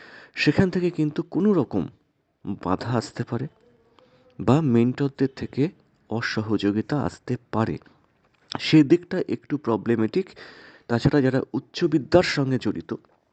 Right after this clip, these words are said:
এমবিএ, বিবিএ, এমএ, এমকম,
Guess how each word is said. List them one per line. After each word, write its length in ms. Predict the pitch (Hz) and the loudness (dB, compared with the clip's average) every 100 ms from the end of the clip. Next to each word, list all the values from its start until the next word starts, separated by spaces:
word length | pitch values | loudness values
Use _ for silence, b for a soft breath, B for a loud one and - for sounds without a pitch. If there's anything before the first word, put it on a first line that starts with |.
| _ _ _ _ _ _ - _ B B B B _ | _ _ _ _ _ _ -20 _ B B B B _
এমবিএ, 460 | 143 135 117 110 107 | 6 8 6 6 4
বিবিএ, 560 | 104 110 107 104 95 - _ | 2 -2 0 0 0 -4 _
এমএ, 380 | - 123 110 107 - | -6 -2 0 -2 0
এমকম, 400 | 123 120 104 | 0 2 0